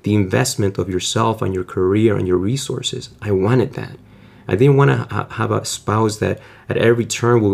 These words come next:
always be asking, "Are you gonna spend that again for the church, or is another meeting at church?"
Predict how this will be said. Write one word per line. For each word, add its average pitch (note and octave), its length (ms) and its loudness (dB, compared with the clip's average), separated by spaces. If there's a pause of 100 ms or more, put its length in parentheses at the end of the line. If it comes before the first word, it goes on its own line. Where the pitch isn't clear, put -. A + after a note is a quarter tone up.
always G#2+ 280 4
be G2 260 -4
asking, G#2 340 -4
"Are G2+ 40 2
you G2 120 -2
gonna A2+ 140 2
spend A2+ 340 -2
that A#2 160 0
again B2+ 340 2
for B2 120 -4
the A2+ 100 -4
church, A#2 420 0
or F#2+ 140 0
is F#2+ 120 -2 (240)
another A#2 280 4
meeting B2 500 6
at - 120 -2
church?" B2 440 0